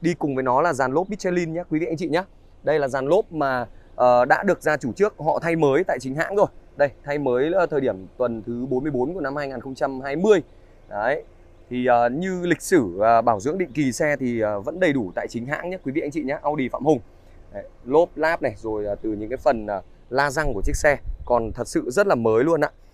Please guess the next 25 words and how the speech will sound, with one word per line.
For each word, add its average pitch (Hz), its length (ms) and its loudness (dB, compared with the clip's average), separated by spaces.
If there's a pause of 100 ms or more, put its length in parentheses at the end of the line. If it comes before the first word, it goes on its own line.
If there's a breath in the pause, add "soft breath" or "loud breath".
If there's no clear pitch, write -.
(120)
Nếu 165 220 0
nói 175 220 0
về 190 120 -2
chiếc, 208 200 -6 (160)
ờ, 131 200 -4
xe 165 180 -4
này 131 260 -4 (140)
về 110 160 -4 (100)
được 123 240 -6
đánh 117 180 -4
giá 113 260 -2
về 160 140 -2
nước 160 200 -4
sơn 165 180 -4
zin 156 200 -4 (400 soft breath)
thì, 107 180 -2
ờ, 98 280 4
em 131 160 -4
xin 143 180 -6
phép 175 240 -4
được 139 180 -6
đánh 110 160 -6
giá 104 260 -4
là 139 100 -2
nó 101 160 -6